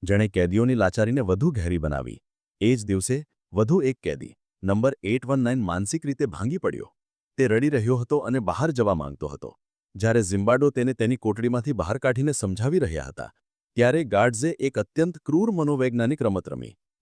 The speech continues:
તેમણે બાકીના કેદીઓને લાઇનમાં ઊભા રાખીને જોરજોરથી નારા લગાવડાવ્યા, "Under eight one nine, ખરાબ કેદી છે, Under eight one nine, ખરાબ કેદી છે."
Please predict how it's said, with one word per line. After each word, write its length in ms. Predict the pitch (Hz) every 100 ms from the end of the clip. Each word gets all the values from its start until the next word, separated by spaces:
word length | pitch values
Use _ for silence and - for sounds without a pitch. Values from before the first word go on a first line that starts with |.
| _
તેમણે 260 | 104 107 131
બાકીના 380 | 98 92 117 120
કેદીઓને 460 | 104 95 113 127
લાઇનમાં 420 | 117 87 101 123
ઊભા 240 | 104 92 147
રાખીને 380 | 147 - 143 139
જોરજોરથી 580 | 107 131 127 143 123
નારા 240 | 147 113 165
લગાવડાવ્યા, 680 | 147 107 87 73 62 55 - _ _ _ -
"Under 280 | 123 131 147 -
eight 180 | 104 113 104
one 200 | 135 123
nine, 260 | 95 65 - _ _ -
ખરાબ 280 | 120 147 165
કેદી 240 | - 95 82
છે, 300 | - 62 - _ _ 117
Under 220 | 139 170
eight 320 | - 131 147
one 160 | 151 170
nine, 220 | 101 69 57 _ _ -
ખરાબ 260 | 123 185 -
કેદી 260 | 117 80 76
છે." 260 | - 55